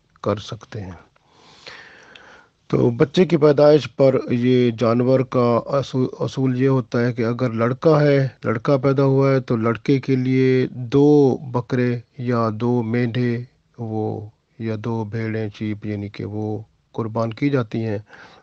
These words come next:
लड़की हो तो उसके लिए एक बकरी, ए, इस, वो जो है कुर्बानी दी जाती है, ज़बह की जाती है। तो, ए, क्योंकि जो रसूलुल्लाह सल्लल्लाहु अलैहि वसल्लम की एक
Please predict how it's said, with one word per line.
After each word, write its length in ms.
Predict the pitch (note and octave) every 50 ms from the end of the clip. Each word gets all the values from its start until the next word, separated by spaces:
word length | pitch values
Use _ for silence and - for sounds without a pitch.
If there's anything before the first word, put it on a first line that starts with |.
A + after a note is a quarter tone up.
| _ -
लड़की 360 | A#2 A#2 B2+ B2+ C3 - D#3
हो 140 | D3 C#3 C3+
तो 160 | B2 - B2+
उसके 260 | B2 A#2+ - - - A#2
लिए 260 | A2+ A2+ A#2 A#2 - -
एक 220 | C3+ C#3 C3+ C3+
बकरी, 500 | B2 A2 A#2 A2+ - - G#2 G#2 G2+ G#2 G#2 _ _ - - _ _ _ - G2
ए, 400 | G2 G2 G2+ G2+ G2 - - - - -
इस, 180 | A#2 A2+ A2+
वो 200 | A2 G#2+ G#2 G2 G2
जो 200 | G#2 G#2+ G2+ G#2+
है 100 | G#2 G#2
कुर्बानी 640 | - - A2+ G#2+ G#2+ A2 G#2+ G#2 G#2 G2+ G2+ G#2+ B2 F3+ F#3 _ _ -
दी 100 | B2 A#2
जाती 320 | A2 A#2 A2+ A2 - C3 A#2+
है, 180 | A#2 A2 G#2+ - _ _ _ _ - - - - - _ - -
ज़बह 300 | A#2 B2 A#2+ A2 A#2+ A2
की 180 | G#2 - A#2
जाती 300 | A2 A2+ G#2 G#2 - A2+
है। 200 | A2 G#2 G2+ G#2+ - - - - - - _ _ -
तो, 560 | - A2+ A2+ A2+ A#2 A#2 A#2+ B2 B2 A#2+ - _ _ _ _ - - _ _ _ -
ए, 240 | - - B2 A#2+ - C3 -
क्योंकि 580 | - D3+ D3 C3+ - D3 C#3+ C#3 C#3 - -
जो 220 | C3 C3 - C3+ C3 B2+ B2+ B2+ B2+
रसूलुल्लाह 420 | A#2 A#2+ - - C#3 C3+ C3 C3+ C3
सल्लल्लाहु 300 | - - B2+ B2+ C3 B2
अलैहि 100 | - -
वसल्लम 180 | A#2+ B2 B2+ A#2+
की 120 | - B2
एक 160 | A#2+ A#2+ A#2